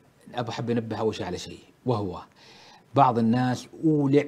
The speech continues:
بموضوع وضع الخطط هذه. هل لابد وضع خطة ل-، لطلب العلم؟ طيب، آه، خطة للقراءة، خطة لشراء الكتب، خطة لمدري إيش. ترى غالبا، غالبا بعض، كثير من الناس، يعني، ما يستفيدون من مثل هذه الخطط.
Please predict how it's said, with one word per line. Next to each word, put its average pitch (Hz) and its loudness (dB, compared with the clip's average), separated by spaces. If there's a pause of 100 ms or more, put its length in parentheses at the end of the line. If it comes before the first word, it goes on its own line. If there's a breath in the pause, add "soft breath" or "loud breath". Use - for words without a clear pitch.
بموضوع 120 0
وضع 117 -2
الخطط - -8
هذه. 85 -10 (840 soft breath)
هل 139 2
لابد 131 0
وضع 120 -4
خطة 113 -6
ل-، 101 -6 (100)
لطلب 110 -2
العلم؟ 107 -2 (400)
طيب، 117 2 (300)
آه، 110 0
خطة 131 -2
للقراءة، 101 -2
خطة - -4
لشراء 101 -2
الكتب، 95 -8
خطة - -4
لمدري 107 0
إيش. 104 -6 (800 loud breath)
ترى 143 4
غالبا، 117 2 (280)
غالبا 107 4 (120)
بعض، 127 4
كثير 131 0
من 127 4
الناس، 123 0
يعني، 104 0
ما 135 2
يستفيدون 131 -2
من 113 2
مثل 110 -4
هذه 104 -4
الخطط. - -12